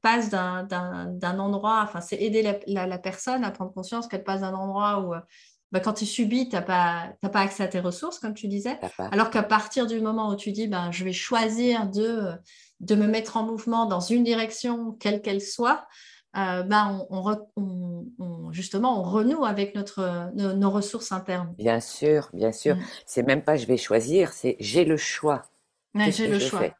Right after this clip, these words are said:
Speaker 2: J'ai
Speaker 1: J'ai
Speaker 2: le
Speaker 1: le
Speaker 2: choix
Speaker 1: choix.
Speaker 2: de subir. Et
Speaker 1: Mhm.
Speaker 2: là, bon, si ça m'est déjà arrivé, et c'est OK, hein, c'est sans jugement, il n'y a pas une loi qui dit
Speaker 1: Mhm.
Speaker 2: que c'est interdit de subir. Sauf que ça fait des dégâts à
Speaker 1: Mais c'est d'être
Speaker 2: l'intérieur.
Speaker 1: conscient, en fait.
Speaker 2: C'est d'en avoir conscience, bien sûr.
Speaker 1: Mhm.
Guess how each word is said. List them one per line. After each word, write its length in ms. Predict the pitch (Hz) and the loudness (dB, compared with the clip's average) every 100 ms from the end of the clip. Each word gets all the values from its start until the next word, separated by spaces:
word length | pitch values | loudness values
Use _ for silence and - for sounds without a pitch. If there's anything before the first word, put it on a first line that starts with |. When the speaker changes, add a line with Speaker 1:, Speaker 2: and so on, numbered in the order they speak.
| _ _ - | _ _ -2
Speaker 2:
J'ai 160 | 120 | 2
Speaker 1:
J'ai 140 | 117 107 | 4 4
Speaker 2:
le 60 | |
Speaker 1:
le 40 | 98 | 4
Speaker 2:
choix 220 | 120 120 | 4 4
Speaker 1:
choix. 100 | 98 | 4
Speaker 2:
de 60 | |
subir. 420 | 92 - 87 107 117 _ _ _ _ - _ _ - | -2 -6 -8 -6 -8 _ _ _ _ -20 _ _ -2
Et 120 | 98 | 2
Speaker 1:
Mhm. 60 | 90 | 4
Speaker 2:
là, 280 | 107 78 65 - - | 2 0 -8 -20 -16
bon, 160 | 85 85 | -14 -14
si 180 | - - | -20 -16
ça 140 | - | -8
m'est 140 | 95 95 | -6 -4
déjà 340 | 98 92 92 | -4 -2 -4
arrivé, 320 | 92 98 98 - | -4 -6 -6 -6
et 20 | |
c'est 140 | 110 127 | -6 -6
OK, 180 | - | -2
hein, 320 | 156 147 127 117 | 0 0 0 -6
c'est 160 | - | -10
sans 180 | 107 104 | -12 -12
jugement, 380 | 101 104 - 117 | -10 -10 -8 -6
il 40 | |
n'y 60 | 98 | -6
a 40 | |
pas 160 | 90 95 | -6 -6
une 160 | 92 | -6
loi 180 | 92 117 | -4 -6
qui 140 | 110 - | -6 -4
dit 100 | - | 0
Speaker 1:
Mhm. 180 | 98 214 | 0 0
Speaker 2:
que 100 | 90 | -4
c'est 260 | - - | -10 -12
interdit 460 | 90 - 90 85 90 | -12 -10 -12 -10 -10
de 100 | 87 | -10
subir. 440 | 78 85 113 117 - _ - - - - | -12 -8 -6 -6 -8 _ -20 -20 -20 -20
Sauf 180 | - 117 | -6 -6
que 100 | - | -4
ça 160 | 113 98 | -8 -6
fait 100 | 101 | -4
des 120 | 85 | -4
dégâts 260 | 87 95 101 | -2 -2 2
à 260 | 95 90 - 76 - | 2 0 -6 -10 -6
Speaker 1:
Mais 60 | |
c'est 140 | 233 254 | 0 0
d'être 100 | 196 | 2
Speaker 2:
l'intérieur. 180 | 214 | 4
Speaker 1:
conscient, 260 | 277 370 285 | 4 4 2
en 100 | 196 | 2
fait. 360 | 190 175 - - | -4 -6 -6 -12
Speaker 2:
C'est 80 | 202 | 0
d'en 140 | 113 | 2
avoir 300 | 110 110 117 | 4 2 0
conscience, 600 | - 123 107 - 107 156 | 0 -4 -2 -2 0 0
bien 120 | - 92 | -2 -4
sûr. 280 | - 143 | -4 -2
Speaker 1:
Mhm. 240 | 196 196 | -2 -2